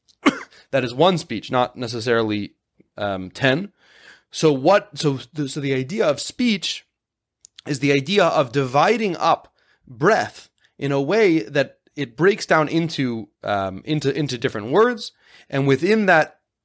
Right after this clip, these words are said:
what that creates with, with, is, is an infinite permutation, or infinite, um, uh, combinations of,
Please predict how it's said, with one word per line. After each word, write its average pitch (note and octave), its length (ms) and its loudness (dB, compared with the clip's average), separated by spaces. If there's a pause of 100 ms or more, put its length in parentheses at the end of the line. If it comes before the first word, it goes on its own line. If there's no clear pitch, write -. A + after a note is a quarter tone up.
(140)
what C3 300 -2
that C#3 160 2
creates D#3 480 2
with, C3+ 260 -2
with, B2 380 -10
is, B2+ 300 -4
is B2 320 -8
an B2 160 -4
infinite F3+ 500 0
permutation, C#3 800 0 (160)
or A#2 240 4
infinite, D#3 560 2
um, G#2 340 -4 (560)
uh, G2 240 -2
combinations C#3+ 800 0 (340)
of, A2 380 -2